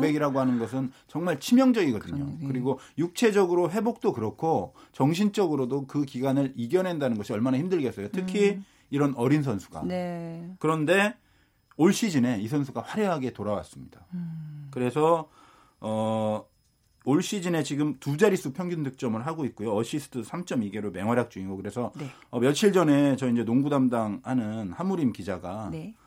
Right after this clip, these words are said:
Speaker 1: 어, 이 선수를 만나서 인터뷰를 했는데 자기는 제이의 전주원 같은 훌륭한 선수가 되고 싶은데
Speaker 2: 음.
Speaker 1: 아무래도 뭐 외모 얘기하면 좀 뭐라고 얘기한다고 하지만 어쨌든 주변에서 자기가
Speaker 2: 네.
Speaker 1: 듣기에 자기가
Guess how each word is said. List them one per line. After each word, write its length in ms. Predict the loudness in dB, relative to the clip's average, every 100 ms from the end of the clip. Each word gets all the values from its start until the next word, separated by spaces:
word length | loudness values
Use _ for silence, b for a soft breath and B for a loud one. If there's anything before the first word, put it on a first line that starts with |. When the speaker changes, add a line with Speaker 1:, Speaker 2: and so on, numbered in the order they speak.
| b -8
Speaker 1:
어, 40 |
이 80 | -4
선수를 280 | 0 0 0
만나서 360 | -2 -4 -4
인터뷰를 360 | -6 -4 -4 -2
했는데 240 | -2 -2
자기는 300 | -4 0 0
제이의 300 | 2 2 2
전주원 420 | 2 -2 2 2 2
같은 360 | -2 -6 -8 b b -8
훌륭한 260 | 0 0
선수가 300 | 0 -2 -4
되고 180 | -6 -8
싶은데 480 | -8 -4 0 2 0
Speaker 2:
음. 360 | -4 -8 -12 -16 _
Speaker 1:
아무래도 680 | 2 6 6 6 6 4 4
뭐 120 | 4
외모 320 | 6 4 6
얘기하면 680 | 2 2 0 0 0 0 0
좀 140 | 0 0
뭐라고 320 | 4 4 4 2
얘기한다고 1160 | 2 0 0 -2 -8 _ _ _ -4 -2 -2
하지만 340 | -2 -2 -2 -2 B 2
어쨌든 380 | 4 4 2 0
주변에서 340 | 2 0 0
자기가 640 | -2 -2 0 4 4 4 2
Speaker 2:
네. 80 | -2
Speaker 1:
듣기에 600 | -4 -2 2 2 0 -4 b b _
자기가 600 | -6 -4 2 4 4